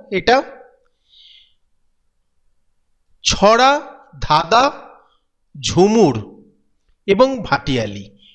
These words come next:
খুব ভালোভাবে পড়বে প্রশ্নগুলো। মান দশের জন্য পড়বে ছড়া ও ধাঁধার সংজ্ঞা দাও, এদের বৈশিষ্ট্য, প্রকারভেদ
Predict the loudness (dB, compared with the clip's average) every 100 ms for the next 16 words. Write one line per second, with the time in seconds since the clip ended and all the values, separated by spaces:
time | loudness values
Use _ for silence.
0 | _ -2 0 2 4 6 6 4 2 0
1 | 0 -4 -6 -2 -2 2 0 0 -10 -20
2 | _ _ _ _ _ -6 0 0 0 -2
3 | -2 -2 -2 -2 -4 0 0 2 -4 -6
4 | -14 _ _ _ -12 0 4 6 4 2
5 | -2 0 0 0 -2 0 0 2 0 0
6 | -4 0 0 0 -4 -4 -2 -2 0 2
7 | 0